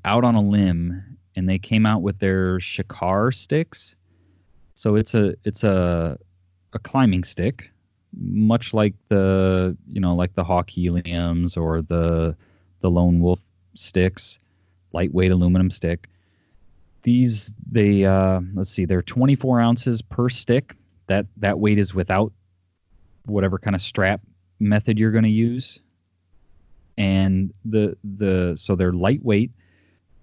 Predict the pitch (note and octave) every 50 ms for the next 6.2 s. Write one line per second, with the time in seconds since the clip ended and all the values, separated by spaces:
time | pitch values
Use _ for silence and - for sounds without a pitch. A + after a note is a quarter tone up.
0 | _ _ _ _ - - G#2+ - A2+ G#2+ G#2 G#2+ G#2+ G#2 G2+ G2 G#2 G#2+ _ _
1 | _ _ _ _ _ _ _ _ _ _ - C#3+ C#3+ C3+ - - - - - C3+
2 | D3+ D3+ C3+ A#2 G#2+ - - C#3+ D#3 D3+ C3+ G#2+ G2 F#2 G2 G2 F#2+ F#2+ G#2 -
3 | - G2 F#2 F2 F2+ F2+ F2+ F2+ F2+ F#2+ - - G2 G2+ F#2+ F#2+ F#2 F2 F2+ G2
4 | F#2+ G2 F#2+ F#2 F#2 F2+ F2+ F2+ F2+ F2+ F2+ F2 E2+ F2+ - _ _ _ _ _
5 | _ _ _ _ _ _ - - _ _ _ - _ - - F2+ F#2+ F#2+ G2 G#2+
6 | F#2+ F#2 -